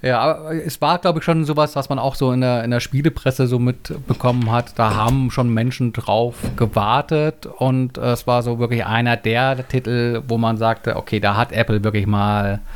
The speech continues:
was, ähm, was Größeres, äh,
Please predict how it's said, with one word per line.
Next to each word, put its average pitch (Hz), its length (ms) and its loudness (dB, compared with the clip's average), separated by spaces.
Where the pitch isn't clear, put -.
was, 110 220 0
ähm, 101 440 0
was 113 220 2
Größeres, 110 680 0
äh, 104 280 0